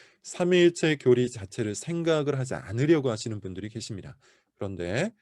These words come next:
우리가 오문을 통해서 배운 것을 기억을 하시기 바라요. 성경은 모든 경건을 충분히 가르칩니다. 따라서 성경이 삼위일체 교리를 가르치고 있다면, 이 교리를 매우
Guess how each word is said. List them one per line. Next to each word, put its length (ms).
우리가 320
오문을 460
통해서 300
배운 240
것을 220
기억을 400
하시기 260
바라요. 300
성경은 680
모든 460
경건을 640
충분히 640
가르칩니다. 840
따라서 680
성경이 680
삼위일체 840
교리를 420
가르치고 500
있다면, 600
이 240
교리를 400
매우 320